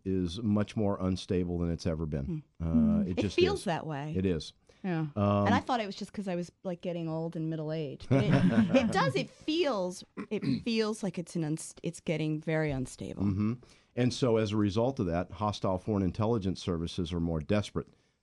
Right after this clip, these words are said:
Speaker 1: uh, to steal and acquire technology, whether it re-,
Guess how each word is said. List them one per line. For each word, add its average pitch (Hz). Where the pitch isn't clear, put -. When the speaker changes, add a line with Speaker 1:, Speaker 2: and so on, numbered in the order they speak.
Speaker 1:
uh, 90
to 95
steal 110
and 95
acquire 101
technology, 98
whether 95
it 87
re-, 92